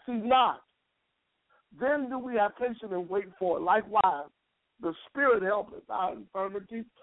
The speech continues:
Why? Because the Spirit contains the revelation. Glory to God. The wisdom, the knowledge, the understanding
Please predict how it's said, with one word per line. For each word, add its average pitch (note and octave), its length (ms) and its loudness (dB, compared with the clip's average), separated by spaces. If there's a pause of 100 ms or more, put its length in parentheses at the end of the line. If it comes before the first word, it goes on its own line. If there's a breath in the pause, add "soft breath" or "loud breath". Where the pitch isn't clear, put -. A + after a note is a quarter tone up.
(160 soft breath)
Why? F#3+ 340 4 (240 soft breath)
Because G#3+ 320 -2
the G#3 220 -4
Spirit C4 380 0
contains A3+ 580 -6
the G3 100 -2
revelation. A3 760 -2 (260)
Glory F3 380 2
to D3 100 -12
God. E3+ 380 -4 (580 soft breath)
The E3+ 80 2
wisdom, B3 480 2
the A#3 100 -2
knowledge, G#3+ 460 4
the G#3+ 140 -4
understanding A3+ 800 -4